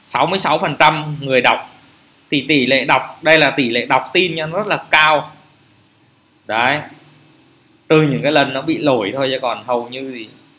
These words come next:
nó rất là cao. Bèo bèo, ví dụ bây giờ mình tính cái lần ít thì nó tầm hai mươi ba phần trăm chẳng hạn. Hai mươi ba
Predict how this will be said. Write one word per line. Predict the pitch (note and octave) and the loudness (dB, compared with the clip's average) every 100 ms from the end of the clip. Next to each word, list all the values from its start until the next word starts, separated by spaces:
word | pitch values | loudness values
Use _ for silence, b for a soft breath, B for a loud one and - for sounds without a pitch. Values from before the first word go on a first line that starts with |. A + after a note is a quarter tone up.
| _ _ _ _ | _ _ _ _
nó | A#2 | -8
rất | C3 F3+ | -2 -2
là | C#3+ - | -4 0
cao. | C#3+ B2 - - - _ _ _ _ _ _ _ _ - | 4 4 2 -14 -20 _ _ _ _ _ _ _ _ -2
Bèo | C3+ | 0
bèo, | C3+ D#3 C3+ | 4 6 6
ví | C3+ | 4
dụ | D#3+ E3 | 0 0
bây | D3+ D#3 | 0 2
giờ | C#3+ | 2
mình | C3+ B2+ | 2 -2
tính | C#3 C#3+ | -2 0
cái | E3+ | 0
lần | C#3+ | 0
ít | C#3 G#3+ A3+ | 0 -4 -4
thì | D3 B2 | -8 -6
nó | B2 C#3+ C#3 | -2 -2 0
tầm | C3 A#2+ A#2+ B B B | -2 -4 -12 B B B
hai | E3+ | 2
mươi | F3 F3 | 4 4
ba | E3 D#3+ | 4 4
phần | D3+ B2 | 0 0
trăm | D#3 D#3+ | 2 2
chẳng | C3+ G#2+ | -2 -4
hạn. | C3 - | -4 -4
Hai | E3+ | -4
mươi | F3 | -2
ba | E3+ | 0